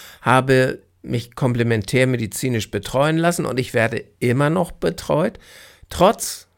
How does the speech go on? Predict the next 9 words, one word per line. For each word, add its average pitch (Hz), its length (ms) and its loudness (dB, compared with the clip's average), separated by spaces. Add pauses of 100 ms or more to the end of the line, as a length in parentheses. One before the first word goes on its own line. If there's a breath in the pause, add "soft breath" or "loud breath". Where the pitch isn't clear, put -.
dass 110 240 -2
ich 117 280 -6
schon 120 460 2 (580 soft breath)
drei 120 280 4
Jahre, 120 800 4
ähm, 101 680 0
jetzt 98 280 -6
krebsfrei 117 580 0
bin 151 380 4